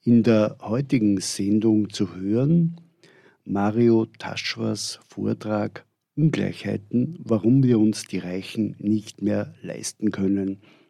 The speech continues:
gehalten im Rahmen der Vortragsreihe Denkmal Global zwanzig dreiundzwanzig am fünfundzwanzigsten Jänner im Linzer Wissensturm. Moderation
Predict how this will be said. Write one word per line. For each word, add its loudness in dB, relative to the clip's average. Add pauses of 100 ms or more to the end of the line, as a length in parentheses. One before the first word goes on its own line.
(320)
gehalten 0
im 4
Rahmen 0
der -4
Vortragsreihe -6 (340)
Denkmal -4 (140)
Global -2
zwanzig -8
dreiundzwanzig -6 (420)
am -2 (120)
fünfundzwanzigsten -4
Jänner 0
im 0
Linzer 2
Wissensturm. -2 (680)
Moderation 0